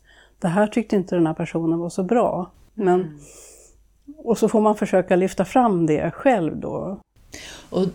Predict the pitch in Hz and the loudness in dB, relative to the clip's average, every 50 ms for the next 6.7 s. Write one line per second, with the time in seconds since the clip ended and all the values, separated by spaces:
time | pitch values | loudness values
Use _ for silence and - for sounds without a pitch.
0 | - - 190 190 185 180 180 202 220 - 247 247 247 226 - - 185 180 175 - | -6 -6 -6 -4 -2 0 2 2 4 4 4 4 2 0 0 -2 -2 -2 -2 -4
1 | - - - - - 185 185 185 190 180 - 160 160 165 160 - - - 190 208 | -6 -10 -12 -10 -8 -4 -4 -2 -2 -2 -2 -2 -2 -2 -4 -4 -6 -6 -2 0
2 | 220 208 208 175 160 143 139 139 151 165 160 160 - 190 202 214 220 208 - - | 0 0 -2 -2 -2 -2 -2 -2 -2 -4 -4 -2 0 2 4 4 4 2 0 -4
3 | - _ _ _ - - - - - - - 208 220 214 214 214 208 208 220 220 | -10 _ _ _ -20 -20 -20 -20 -16 0 2 2 2 2 2 -2 -2 0 0 2
4 | 196 170 170 180 180 269 240 - 185 165 165 165 - - - _ - - 156 156 | 2 2 2 0 -2 -4 -4 -2 -4 -4 -4 -4 -8 -20 -20 _ -6 -2 0 0
5 | 156 160 156 - - 202 220 240 262 277 277 277 269 262 262 262 254 247 247 240 | 0 0 -2 -2 -2 0 2 2 2 2 2 2 0 0 0 2 2 2 2 2
6 | 240 208 131 - 135 151 156 - - - - 208 208 | 2 2 0 -2 -2 -4 -4 -8 -8 -2 -2 -2 -2